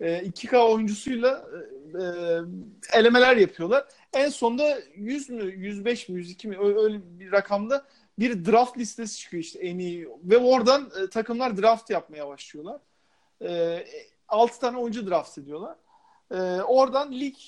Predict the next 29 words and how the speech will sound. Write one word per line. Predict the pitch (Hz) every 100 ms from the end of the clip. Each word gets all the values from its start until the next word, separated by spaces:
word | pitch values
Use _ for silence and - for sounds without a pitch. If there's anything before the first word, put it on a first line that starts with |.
| _ _ _ _
sonuçlandı. | - 196 190 - 196 226 302
Sixers | - - 240 - 285
ligi | 233 277
ikinci | 349 233 - 226 226
bitirdi | 196 160 131
bu | 131 127
arada. | 123 120 117 _ _ _ _
İkinci | 185 156 214 226 294
bitirdi. | 214 220 294
Yarı | 247 214 247
finalde | 285 254 262 254 285
de, | 277 370 - _ _ _
e, | 175 175 180 180
Heat'e | 165 175 180 180 285
elendi. | 220 156 147 196 - -
İki | - 196
sıfır. | - 151 190
O | 196 196
biraz | 220 220
şok | - 214 -
oldu. | 202 151 233
Çünkü | - 190 214
Heat, | 185 220 233 - 151 175
e, | 175 175
playoff'larda, | 165 185 220 214 214 233 247 - _ - _ _ -
e, | 156 151 151 151
çok | - 190
yüksekten | 196 - 202 185 233 180
girmemişti. | 202 202 135 - -